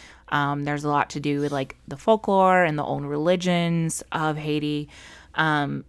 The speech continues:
and then obviously because it is the eighteen hundreds, there's a lot about racism, slavery, and anti-blackness, um, those types of things. Uh, it is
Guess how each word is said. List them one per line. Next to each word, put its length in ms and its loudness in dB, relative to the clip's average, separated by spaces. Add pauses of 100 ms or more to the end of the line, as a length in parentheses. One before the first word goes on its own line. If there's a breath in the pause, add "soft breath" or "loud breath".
(100)
and 180 -4
then 240 -2
obviously 460 0
because 340 -6
it 120 -6
is 180 -6
the 80 -4
eighteen 280 -8
hundreds, 580 4
there's 240 -2
a 60 -4
lot 460 0
about 440 -4 (160)
racism, 920 -6
slavery, 760 -2
and 120 -4
anti-blackness, 960 -6 (580 loud breath)
um, 300 -4
those 160 -4
types 260 -6
of 100 -12
things. 440 -12 (540 soft breath)
Uh, 420 -2 (160)
it 140 2
is 420 -2